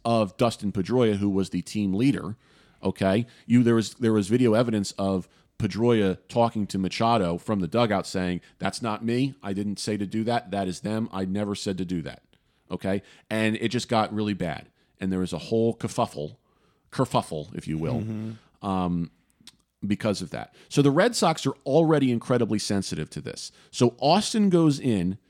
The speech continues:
Speaker 1: in a debatable slide, which was legal, and I didn't s-, I didn't think it was dirty.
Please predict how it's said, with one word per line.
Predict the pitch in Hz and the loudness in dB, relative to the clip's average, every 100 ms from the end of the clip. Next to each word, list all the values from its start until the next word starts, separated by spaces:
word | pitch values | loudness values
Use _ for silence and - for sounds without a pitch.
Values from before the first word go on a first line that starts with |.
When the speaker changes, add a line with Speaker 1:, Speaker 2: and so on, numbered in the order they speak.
| _ - | _ -2
Speaker 1:
in | 113 | 0
a | |
debatable | 98 98 117 143 143 151 | 2 2 2 4 2 0
slide, | - 95 85 95 | 0 0 2 2
which | 95 - | 0 -2
was | 87 | -8
legal, | 90 113 110 85 123 _ | -2 0 2 0 -4 _
and | 87 | -6
I | 92 | -2
didn't | 113 120 | 0 -2
s-, | - - | -4 -2
I | 110 | 2
didn't | 127 127 | 4 2
think | 120 110 | 0 -2
it | |
was | 90 87 | -2 -4
dirty. | - 85 76 117 | -2 -2 -2 -6